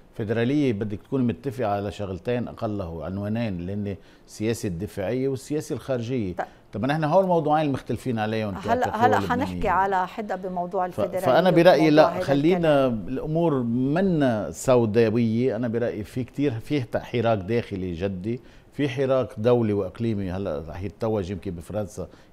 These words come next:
Speaker 1: يمكن كان
Speaker 2: لقاء
Speaker 1: نص شهر،
Speaker 2: رباعي كان
Speaker 1: أجلوه
Speaker 2: عم
Speaker 1: لآخر
Speaker 2: بيقولوا
Speaker 1: الشهر
Speaker 2: آخر
Speaker 1: لأنه،
Speaker 2: الشهر.
Speaker 1: لأنه عم ينشغل عليه إنه يطلع بنتيجة هذا اللقاء وما يكون لقاء مجرد عفوي. أنا مني شايف إنه ب-، بعد الربيع، إنه بالربيع في شيء يمنع إنه يصير في اختراق برئاسة الجمهورية
Speaker 2: أوف.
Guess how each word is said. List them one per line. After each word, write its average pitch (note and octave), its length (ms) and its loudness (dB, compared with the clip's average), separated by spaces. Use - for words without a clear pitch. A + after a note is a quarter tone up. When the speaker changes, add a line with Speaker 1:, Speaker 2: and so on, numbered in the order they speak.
Speaker 1:
يمكن F#2+ 180 -8
كان G3 260 -2
Speaker 2:
لقاء G#3+ 200 6
Speaker 1:
نص G#3 80 0
شهر، G3+ 80 4
Speaker 2:
رباعي G3 400 6
كان A2+ 140 4
Speaker 1:
أجلوه C3 140 8
Speaker 2:
عم A#2 80 6
Speaker 1:
لآخر A2+ 160 6
Speaker 2:
بيقولوا G#2+ 220 2
Speaker 1:
الشهر C3 220 4
Speaker 2:
آخر G2+ 100 2
Speaker 1:
لأنه، A#2 260 2
Speaker 2:
الشهر. D2+ 220 -6
Speaker 1:
لأنه G#2+ 220 -2
عم A#2 140 0
ينشغل G#2 500 2
عليه G2+ 380 0
إنه G2+ 160 -4
يطلع G#2 320 -4
بنتيجة F2 680 -4
هذا F2 120 -6
اللقاء F2+ 340 -6
وما G2 180 -6
يكون G#2+ 300 -6
لقاء F2+ 440 -6
مجرد E2+ 440 -6
عفوي. F#2 540 -6
أنا A3+ 160 4
مني A3 300 4
شايف F3 380 4
إنه C#3+ 240 2
ب-، A#2 420 -6
بعد C#3 240 4
الربيع، C3 480 2
إنه B2 280 0
بالربيع C3 500 4
في D3+ 200 -2
شيء C3+ 340 -2
يمنع C3+ 260 -2
إنه A2 400 -2
يصير A2+ 240 -4
في A2 140 -8
اختراق G#2 380 -4
برئاسة F#2 500 -8
الجمهورية G#2 360 -4
Speaker 2:
أوف. A#2+ 200 -2